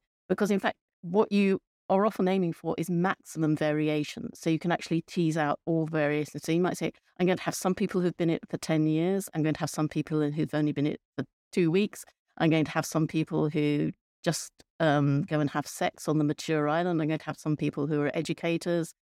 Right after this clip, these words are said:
Um, I'm going to have some people who are kind of steampunk, some people who are really into fashion." So you might decide to vary your sample a lot. And when you do the analysis, you're not really looking, you're not looking at their context.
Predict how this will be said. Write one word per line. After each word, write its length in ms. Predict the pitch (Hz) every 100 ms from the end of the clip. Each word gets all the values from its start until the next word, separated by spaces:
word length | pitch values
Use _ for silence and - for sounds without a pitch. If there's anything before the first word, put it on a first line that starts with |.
| -
Um, 480 | 170 156 151 151 151
I'm 100 | 156
going 120 | 143
to 80 | -
have 140 | - 147
some 240 | - 156
people 480 | 139 151 151 147 143 -
who 240 | 151 147 -
are 360 | 143 143 139 -
kind 140 | - 135
of 60 |
steampunk, 760 | - - 165 160 - 160 160 - _ _ _ _
some 120 | - 156
people 280 | 160 156
who 80 | 151
are 80 | 143
really 220 | 139 139
into 160 | 139 -
fashion." 580 | - 156 151 151 143 139 _ _
So 140 | - 190
you 220 | 185 190
might 200 | 208 -
decide 400 | 185 - 185 175 - -
to 300 | 175 165 160 _
vary 340 | 180 175 170 156
your 140 | 151
sample 460 | 151 160 147 - 160
a 80 | -
lot. 300 | 147 143 - - - _ _ _ -
And 80 | 185
when 100 | 214
you 80 | 226
do 140 | 226
the 100 | 196
analysis, 680 | 180 180 175 - 156 - - _ _ -
you're 340 | 175 156 185
not 160 | 208 -
really 240 | 185 175 165
looking, 320 | 170 160 151
you're 140 | 170
not 160 | 185 -
looking 200 | - 165
at 80 | -
their 120 | 160
context. 640 | - 160 151 - - -